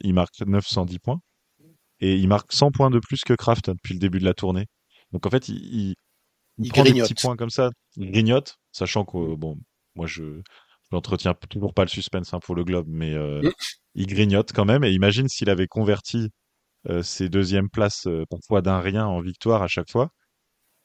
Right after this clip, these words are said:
Speaker 1: Ou, eh ben, euh, avec le système avec vingt points, tu vois, si cinq fois ça avait été une première place à la fois de, à la place de la deuxième, il serait bien, bien, bien revenu sur, euh, sur Kraft.
Speaker 2: Ouais, ouais, c'est sûr. Et après, il,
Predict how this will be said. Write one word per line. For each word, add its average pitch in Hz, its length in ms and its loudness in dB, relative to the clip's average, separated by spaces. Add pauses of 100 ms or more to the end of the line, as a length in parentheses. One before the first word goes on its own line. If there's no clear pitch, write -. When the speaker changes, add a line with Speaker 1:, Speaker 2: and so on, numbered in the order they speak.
(120)
Speaker 1:
Ou, - 420 -8
eh 95 60 -2
ben, 87 120 0
euh, 78 800 -4
avec 87 320 -4
le 101 80 2
système 101 380 0
avec 87 220 0
vingt 92 200 0
points, 135 180 0
tu - 80 -2
vois, 120 60 4
si - 160 -4
cinq 143 260 4
fois 151 200 4
ça 120 120 2
avait 95 100 4
été 98 140 -2
une 95 80 -2
première 107 320 2
place 120 220 -2
à 101 40 0
la 85 60 0
fois 95 160 -2
de, 87 180 -6 (140)
à 90 80 -6
la 90 100 -2
place 95 180 0
de 87 60 -4
la 90 60 2
deuxième, 92 320 2
il 127 40 -4
serait 82 280 -8 (380)
bien, 131 420 0
bien, 127 280 -2
bien 120 220 -2
revenu 113 400 -4
sur, 101 300 -8
euh, 95 120 -6
sur - 200 -12
Kraft. - 300 -16 (800)
Speaker 2:
Ouais, 143 180 6
ouais, 165 160 4
c'est - 180 -4
sûr. 139 320 -2
Et 120 40 0
après, 139 440 2
il, 120 300 -8